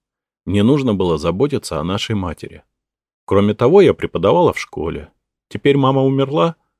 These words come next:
а полгода назад скончался мой дядя, оставив мне небольшое наследство. Я уволилась из школы и приехала за Агнес. Думаю,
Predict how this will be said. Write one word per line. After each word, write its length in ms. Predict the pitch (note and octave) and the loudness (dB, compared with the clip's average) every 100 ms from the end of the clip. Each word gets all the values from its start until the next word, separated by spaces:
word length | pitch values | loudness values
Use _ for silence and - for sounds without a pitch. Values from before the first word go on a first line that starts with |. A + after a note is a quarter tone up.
| - | -10
а 80 | |
полгода 480 | - G2+ G#2+ B2 A#2+ | 0 2 4 4 4
назад 320 | A#2 A#2+ E3+ | 2 2 2
скончался 560 | - - F2 C#3+ D3 - | 0 -4 -2 0 -2 -4
мой 180 | G2 G2+ | -4 -4
дядя, 460 | F2+ E2+ C#2+ - - | -4 -6 -6 -12 -10
оставив 540 | - - E3+ C3+ - | -8 -2 0 0 -2
мне 160 | G#2+ C#3 | -4 -2
небольшое 500 | F2+ E2 - B2 A#2+ | -4 -6 -4 0 0
наследство. 720 | G#2 - F2 D2+ - - _ _ _ _ _ _ - | -2 -6 -8 -8 -10 -20 _ _ _ _ _ _ -4
Я 160 | F#2+ C3 | 2 4
уволилась 520 | C3 C3+ C3+ C3+ - | 6 6 6 4 2
из 60 | |
школы 400 | - - F#3 F#3 | -8 -4 0 2
и 40 | F2 | 0
приехала 560 | - F#2+ C3+ - G#2+ | -2 -2 0 0 -2
за 200 | F2+ E2 | -2 -4
Агнес. 460 | D#2+ D#2 D2+ D2 - _ _ _ _ _ _ _ - | -6 -6 -12 -12 -18 _ _ _ _ _ _ _ -2
Думаю, 460 | G#2+ F3+ E3 C#3 | 2 4 4 2